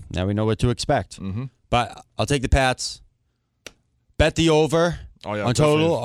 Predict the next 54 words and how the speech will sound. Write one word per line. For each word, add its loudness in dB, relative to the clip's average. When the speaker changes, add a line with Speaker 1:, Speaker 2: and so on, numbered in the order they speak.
Speaker 1:
on 0
total 2
Speaker 2:
Definitely. -4
Speaker 1:
points. 0
Bet 2
Speaker 2:
Absolutely. 2
Speaker 1:
the 4
over, 0
take -4
the -6
Pats, -2
and -2
then 0
take 0
the 0
over 0
because -4
it's -10
just -6
me, -2
good -2
old-fashioned -2
shootout. -2
Speaker 2:
Hopefully -8
Cooks -8
has -6
a -12
coming -8
out -8
party. -6
Speaker 1:
Dude, 0
he's 0
primed 0
for 2
it, 0
man. 0
Going 0
back 2
home 0
in 0
the -2
crib, 0
he's -4
Speaker 2:
Mm-hmm. -2
Speaker 1:
gonna -4
light 2
him 0
up. 2
Speaker 2:
Oh, -14
yeah. -14
Speaker 1:
You'd -4
be 0
like, 0
"Yo, 0